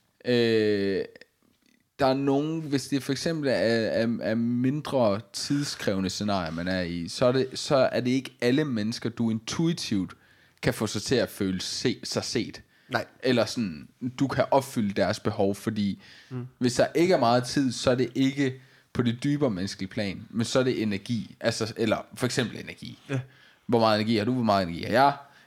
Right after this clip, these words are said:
Speaker 1: Eller hvad synes du er sjovt, hvad synes du ikke er sjovt? Og der tror jeg, at man bare skal gøre sig selv bevidst om, der er vi kristen fællesskab, der skal favne.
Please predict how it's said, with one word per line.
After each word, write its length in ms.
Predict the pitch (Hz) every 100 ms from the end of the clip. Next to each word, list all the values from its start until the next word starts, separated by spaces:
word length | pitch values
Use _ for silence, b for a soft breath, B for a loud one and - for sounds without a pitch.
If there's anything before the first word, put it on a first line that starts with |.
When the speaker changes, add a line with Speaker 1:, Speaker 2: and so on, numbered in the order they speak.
| -
Speaker 1:
Eller 440 | 120 107 95 -
hvad 340 | - - 117 123
synes 180 | 123 117
du 100 | 117
er 40 |
sjovt, 200 | 107 107
hvad 80 | 98
synes 220 | - -
du 160 | 98 90
ikke 140 | 123
er 40 |
sjovt? 340 | 131 123 107 -
Og 220 | 107 120
der 140 | 131
tror 300 | 127 - 139
jeg, 80 | 120 - - -
at 140 | 120
man 260 | 120 113 110 -
bare 140 | 117 120
skal 180 | - 117
gøre 180 | 107
sig 120 | 104 107
selv 180 | 117
bevidst 360 | 101 107 127 127
om, 220 | 110 95 - b b b -
der 80 | 131
er 40 |
vi 100 | 123
kristen 360 | 123 127 127 113
fællesskab, 720 | - - 160 95 - 82 - -
der 60 |
skal 200 | 95 95
favne. 400 | - - 85 85